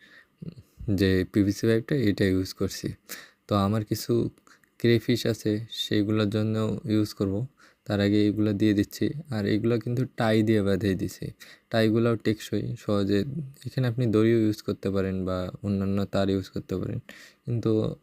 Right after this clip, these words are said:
আমি এই টাইগুলো ইউজ করছি যাতে লং লাস্টিং দেয়। আর পিভিসি পাইপের পরিবর্তে কিন্তু আপনি মাটির পাত্র ইউজ করতে পারেন বা নারিকেলের খোলসগুলো ইউজ করতে পারেন, কিন্তু এগুলো আর কি পরিষ্কার পরিচ্ছন্ন করা বা,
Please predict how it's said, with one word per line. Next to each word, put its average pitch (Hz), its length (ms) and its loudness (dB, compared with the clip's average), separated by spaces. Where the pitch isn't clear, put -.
আমি 104 460 0
এই 95 260 0
টাইগুলো 101 380 2
ইউজ 98 220 0
করছি 101 300 -4
যাতে 117 240 -2
লং 98 240 0
লাস্টিং 92 400 -6
দেয়। 95 160 -8
আর 92 140 0
পিভিসি 127 400 2
পাইপের 123 380 0
পরিবর্তে 113 460 2
কিন্তু 113 280 -2
আপনি 104 280 -4
মাটির 98 500 0
পাত্র 104 300 0
ইউজ 101 300 2
করতে 101 280 -2
পারেন 92 360 -2
বা 92 140 0
নারিকেলের 95 580 0
খোলসগুলো 98 760 0
ইউজ 92 180 -2
করতে - 260 -8
পারেন, 98 260 -4
কিন্তু 127 440 0
এগুলো 110 280 2
আর 107 60 0
কি 110 140 -2
পরিষ্কার 104 500 0
পরিচ্ছন্ন 104 480 -2
করা 92 300 -2
বা, 92 420 -2